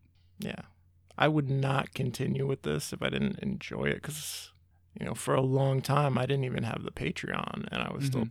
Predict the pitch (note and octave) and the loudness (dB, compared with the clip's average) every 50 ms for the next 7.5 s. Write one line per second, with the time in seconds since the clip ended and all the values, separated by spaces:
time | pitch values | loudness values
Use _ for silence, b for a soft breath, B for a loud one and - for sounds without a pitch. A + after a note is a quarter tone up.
0 | - - - - - - - C3+ B2+ - - - - - - - - - - - | -2 -4 -4 -4 -4 -4 -4 -6 -6 -8 -12 -16 -10 -8 -8 -8 -8 -8 -6 -4
1 | C3+ C#3 - A#1+ - - - - - - - - G1+ G1+ - - - - - - | -2 -2 0 -2 -2 -4 -6 -8 -10 -10 -8 -6 -6 -6 -6 -8 -6 -6 -6 -6
2 | - - - - _ - A#2 A2+ G#2 G#2+ C3+ - - _ _ _ _ - - - | -6 -6 -10 -12 _ -4 -2 -2 -2 -4 -6 -12 -18 _ _ _ _ -20 -20 -16
3 | - - - - - - - - C#3+ C3 - _ _ _ _ _ _ _ _ - | -14 -12 -10 -10 -8 -8 -8 -8 -8 -10 -12 _ _ _ _ _ _ _ _ -4
4 | - A#2 A#2+ A#2+ A#2 G#2+ G2 A#2+ - - - A2+ - - - - - - - - | -2 -2 0 -2 -2 -4 -4 -4 -4 -4 -4 -6 -6 -8 -10 -10 -10 -10 -10 -10
5 | - - G1+ - - - - - - - C3 C3 C3 C3 D3+ D#3 C#3+ - C#3+ D3 | -10 -10 -10 -10 -10 -10 -10 -10 -10 -8 -4 0 2 4 4 4 4 4 4 6
6 | C3+ B2+ B2 A#2 - B2 A2+ A2+ A#2+ A#2+ - - C3+ A#2+ - - B2 B2 - - | 6 6 4 4 4 2 0 0 0 -2 -2 -2 -2 -2 -2 0 0 0 0 2
7 | G1+ - - - - - - - - | 0 0 -2 -4 -8 -12 -14 -14 -16